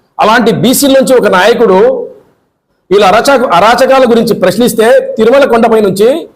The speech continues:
రెండో రోజు, రెండు రోజులు ప్రశ్నిస్తే, మూడో రోజు రెండు వందల మంది ముందర అతనికి అతి కిరాతంగా చంపినారు. ఎంత భయపడినారంటే ప్రజలు,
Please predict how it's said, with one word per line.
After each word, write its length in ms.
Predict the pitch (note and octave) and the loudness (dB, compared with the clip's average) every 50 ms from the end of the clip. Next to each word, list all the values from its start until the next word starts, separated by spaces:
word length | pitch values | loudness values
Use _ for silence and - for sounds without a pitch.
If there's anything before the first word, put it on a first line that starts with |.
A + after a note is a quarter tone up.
| _ _ _ _ _ _ _ - | _ _ _ _ _ _ _ -4
రెండో 300 | D#3+ F#3 G#3 B3 B3 C#4+ C#4+ | -2 0 2 2 2 2 2
రోజు, 260 | C#4+ C#4+ C#4 C#4 C4+ | 2 2 2 2 2
రెండు 240 | A#3+ A3+ A#3 A#3 A3 | 2 2 0 2 2
రోజులు 260 | A3 A#3+ C#4 C#4+ - | 2 2 2 0 0
ప్రశ్నిస్తే, 460 | - A#3 G3 F3+ A3+ G#3 - C#4 C#4 A3+ | -2 -2 -2 0 -2 -2 0 0 0 2
మూడో 400 | G#3+ A#3 C4 C#4+ C#4 C4 B3+ A#3+ | 2 2 2 2 2 2 2 2
రోజు 340 | A3+ B3+ C#5 D4+ D#4+ D4+ - _ _ _ _ _ _ _ _ _ _ _ _ _ _ _ _ _ _ _ _ _ _ _ _ - | 2 2 2 0 0 -4 -8 _ _ _ _ _ _ _ _ _ _ _ _ _ _ _ _ _ _ _ _ _ _ _ _ -4
రెండు 240 | D#3 G3 A3+ A#3 A#3+ | -2 0 2 2 2
వందల 200 | A#3 A#3 A3+ A3 | 2 2 0 2
మంది 220 | G#3 G#3 G#3+ G#3 | 2 0 0 0
ముందర 280 | G3+ G3+ G#3 G3+ B3+ C4+ C#4 D4 - - - - - | 0 0 0 0 0 0 0 -2 -4 -8 -12 -10 -6
అతనికి 540 | E3 D#3 G#3 G#3 G3+ E3 A#3 C4+ C4+ C4 - - | -4 -2 -2 -2 -2 0 -2 -2 -2 -4 -6 -4
అతి 220 | - - - A#3 A3+ | -4 -4 -2 -4 -4
కిరాతంగా 560 | A3 - F3+ F#3 G#3+ B3 B3+ C#4 C4+ C#4 C#4+ - A#3+ | -4 -2 0 2 2 2 2 0 0 0 0 0 0
చంపినారు. 460 | G#3+ G3 G#3+ G3+ F#3 D#3+ - - - - - _ _ _ _ _ _ _ _ _ _ _ _ _ _ _ _ _ _ _ _ _ _ - D3 | 0 0 0 0 0 0 -2 -4 -8 -14 -20 _ _ _ _ _ _ _ _ _ _ _ _ _ _ _ _ _ _ _ _ _ _ -4 -2
ఎంత 240 | F3 A3+ - C#4+ C4+ | -2 0 0 0 0
భయపడినారంటే 680 | F#3+ - - A3 A#3 C4 B3+ C4 B3+ A#3+ A3 G#3 G#3 | 0 0 0 0 2 2 0 2 2 0 0 0 0
ప్రజలు, 320 | F3+ F#3+ G#3 A#3 A3 A3+ | 0 0 0 2 2 2